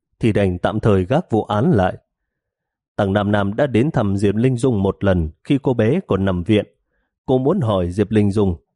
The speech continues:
tại sao lại lừa mình, nhưng khi Tằng Nam Nam nhìn thấy cô bé từ đầu đến cuối không nói lời nào, thì cũng không thể mở miệng để hỏi được. Đoàn Phong thấy hai người này đều cúi đầu ỉu xìu, anh ta đành đặt tài liệu trước mặt họ rồi bảo,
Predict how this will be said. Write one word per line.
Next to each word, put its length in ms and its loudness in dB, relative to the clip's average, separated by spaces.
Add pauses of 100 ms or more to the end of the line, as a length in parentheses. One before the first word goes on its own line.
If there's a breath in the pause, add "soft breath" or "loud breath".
tại 140 0
sao 180 0
lại 180 -2
lừa 260 2
mình, 280 0 (460)
nhưng 160 -2
khi 180 0
Tằng 300 -2
Nam 160 0
Nam 260 0
nhìn 200 4
thấy 160 0
cô 100 2
bé 280 0
từ 100 0
đầu 160 2
đến 200 0
cuối 280 2
không 180 0
nói 160 2
lời 220 0
nào, 360 -2 (340)
thì 140 2
cũng 200 -2
không 220 -2
thể 200 0
mở 200 0
miệng 260 0
để 100 2
hỏi 300 -2
được. 320 -2 (880)
Đoàn 220 0
Phong 280 -2
thấy 200 0
hai 180 0
người 200 0
này 240 0 (140)
đều 240 0
cúi 260 0
đầu 200 2
ỉu 300 -2
xìu, 420 0 (300)
anh 160 0
ta 180 0
đành 300 -2
đặt 180 -2
tài 120 0
liệu 260 0
trước 160 0
mặt 200 0
họ 260 -2
rồi 180 2
bảo, 320 -4